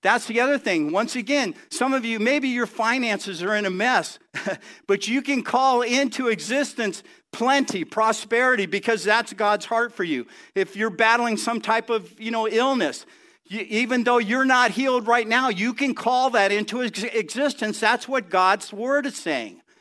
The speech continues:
There's some kind of stronghold that's in your life. The power of the, of the prophetic will break through that and break that stronghold, whatever it is.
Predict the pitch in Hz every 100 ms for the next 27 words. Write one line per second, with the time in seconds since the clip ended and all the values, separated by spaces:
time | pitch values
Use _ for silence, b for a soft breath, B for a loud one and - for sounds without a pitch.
0 | b b b b b 202 233 - 269 269
1 | 240 254 240 196 156 _ - - - -
2 | 226 262 277 226 208 202 202 202 233 233
3 | 220 196 214 247 151 - _ b b b
4 | b _ _ _ _ _ 170 170 220 233
5 | 262 277 269 247 190 180 170 175 180 160
6 | 170 156 196 - 254 277 220 - - 165
7 | 160 135 - 247 254 - - 220 247 220
8 | 185 175 170 175 196 208 190 170 - -
9 | 160 160 139 117 95 - _ _ _ _
10 | _ - 185 202 233 240 233 247 226 110
11 | -